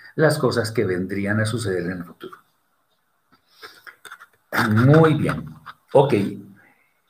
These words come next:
Los, los nombres de las personas, especialmente los que uno ve en la Torá, o en general en la Escritura, en la Tanaj,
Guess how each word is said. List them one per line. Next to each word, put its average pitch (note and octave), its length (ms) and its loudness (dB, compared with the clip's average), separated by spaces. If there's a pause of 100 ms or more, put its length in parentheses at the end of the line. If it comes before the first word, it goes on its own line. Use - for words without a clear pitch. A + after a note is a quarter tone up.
(2500)
Los, C#3+ 840 6 (920)
los C3 260 2
nombres B2+ 840 2 (180)
de G#2+ 120 -8
las G#2+ 180 2
personas, F#2+ 640 -4
especialmente A2 720 0
los G#2+ 220 -4
que G2 80 -8 (120)
uno G#2+ 320 -2
ve G#2 200 -2
en G#2 100 -4
la A2 180 0
Torá, D#2 460 -4 (880)
o A#2+ 80 8
en A#2+ 140 4
general A#2 340 6
en C#3 60 8
la C3+ 80 6
Escritura, A#2 480 4
en F#2 80 2
la - 160 4
Tanaj, G2 340 2